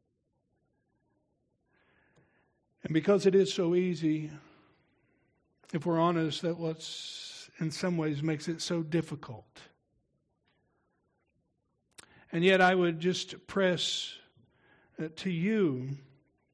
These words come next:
that if you've never put your faith and trust in Jesus Christ, that is the gift he offers you. And whatever thing goes on in your mind, whatever lie that,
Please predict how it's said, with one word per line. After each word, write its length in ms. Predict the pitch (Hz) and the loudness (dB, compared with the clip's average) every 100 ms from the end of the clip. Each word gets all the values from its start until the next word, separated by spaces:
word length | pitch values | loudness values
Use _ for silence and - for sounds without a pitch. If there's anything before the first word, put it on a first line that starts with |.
| _ _ _ _ _ _ _ _ _ _ _ _ - - - - | _ _ _ _ _ _ _ _ _ _ _ _ -20 -20 -20 -4
that 140 | 170 | -2
if 160 | 175 - | 0 -2
you've 140 | 175 | -2
never 280 | 165 196 208 | 0 0 0
put 280 | 196 196 196 | 0 -2 -2
your 80 | 175 | -6
faith 360 | - 190 180 | -2 0 0
and 140 | 165 147 | -2 -4
trust 340 | 175 160 - | -4 -6 -4
in 160 | 170 151 | -4 -4
Jesus 400 | 147 160 147 143 | -4 -6 -6 -8
Christ, 520 | - 160 147 147 - | -4 -2 -2 -4 0
that 160 | 185 214 | 0 0
is 160 | 202 | -2
the 100 | 196 | -2
gift 340 | 165 160 143 - | -2 -2 -2 -4
he 120 | 127 | -6
offers 420 | 123 110 123 - | -6 -8 -12 -14
you. 120 | 127 - _ _ _ _ _ _ _ _ - | -18 -20 _ _ _ _ _ _ _ _ -2
And 120 | 170 | 4
whatever 440 | 202 233 233 220 | 8 10 10 8
thing 360 | 196 208 214 208 | 6 4 4 6
goes 240 | 190 156 | 4 6
on 240 | 180 202 202 | 4 4 4
in 100 | 185 | 2
your 100 | 180 | 4
mind, 480 | 185 190 196 202 | 4 6 4 2
whatever 320 | 180 170 165 160 | 2 2 2 4
lie 540 | 160 175 196 208 196 | 4 6 6 6 6
that, 240 | 180 156 | 6 4